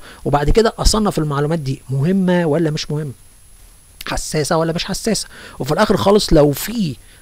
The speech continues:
معلومات شخصيه لازم اديها، آه، تامين زياده. خلاص؟ ده في مرحله الجمع. نيجي بقى النهارده نتكلم على مرحله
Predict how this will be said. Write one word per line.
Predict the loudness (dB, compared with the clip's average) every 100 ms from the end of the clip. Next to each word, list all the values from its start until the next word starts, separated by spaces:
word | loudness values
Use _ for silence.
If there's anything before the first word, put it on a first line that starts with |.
| -8
معلومات | -2 0 2 0 0
شخصيه | -4 -2 0 2
لازم | 2 2 2
اديها، | 2 2 2 2 -4 -18 -14 -10
آه، | -6
تامين | -4 -2 -2 -2
زياده. | -6 -8 -14 -18 -20 -20 -8
خلاص؟ | -6 -6 -10 -20 -20 -4
ده | 2 2
في | 2
مرحله | -2 0 -2 -2
الجمع. | -4 -8 -12 -16 -20 -20 -14 -4
نيجي | 0 2 2
بقى | 2 2
النهارده | 2 2 2 0
نتكلم | -2 0 0 0
على | 0 -2
مرحله | -4 -4 -4